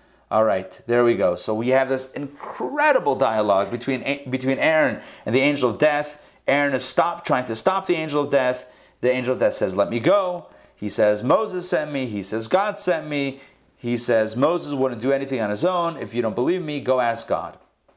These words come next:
And the plague stops. That's from the Midrash. Another interpretation, says Rashi, "Why the incense? Wh-, why with incense?"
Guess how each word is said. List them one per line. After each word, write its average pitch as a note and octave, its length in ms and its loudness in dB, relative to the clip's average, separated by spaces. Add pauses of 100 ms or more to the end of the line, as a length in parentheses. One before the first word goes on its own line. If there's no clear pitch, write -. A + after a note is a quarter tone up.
(240)
And G#2+ 120 -8
the A2 60 -2
plague B2 400 -2
stops. - 600 -6 (680)
That's D3 200 0
from D3 120 -4
the C#3+ 80 2
Midrash. - 420 -6 (460)
Another E3+ 360 4
interpretation, C#3+ 640 -2
says A#2+ 220 -6
Rashi, C#3 320 0
"Why C#3+ 280 2
the C3 200 -2
incense? B2+ 580 -4
Wh-, C#3+ 200 0
why D3+ 200 0
with C#3 240 -2
incense?" A#2+ 600 -4